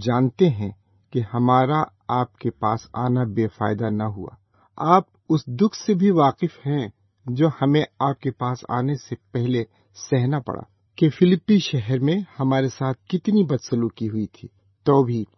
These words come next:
ہم نے اپنے خداوند کی مدد سے آپ کو اس کی خوشخبری سنانے کی جرات کی،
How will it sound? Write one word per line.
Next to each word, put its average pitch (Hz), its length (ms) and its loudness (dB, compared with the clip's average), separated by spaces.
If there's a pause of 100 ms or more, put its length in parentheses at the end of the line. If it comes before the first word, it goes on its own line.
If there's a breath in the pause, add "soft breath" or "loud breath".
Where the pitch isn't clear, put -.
(180)
ہم 160 140 4
نے 170 260 6 (260)
اپنے 135 280 -4
خداوند 131 520 -2
کی 123 140 -4
مدد 110 480 -6
سے - 100 -8 (240)
آپ 151 380 4
کو 143 300 0
اس - 200 -8
کی 127 180 -4
خوشخبری 131 580 -4
سنانے 123 480 -2
کی 113 180 -6
جرات 107 400 -6
کی، 104 220 -8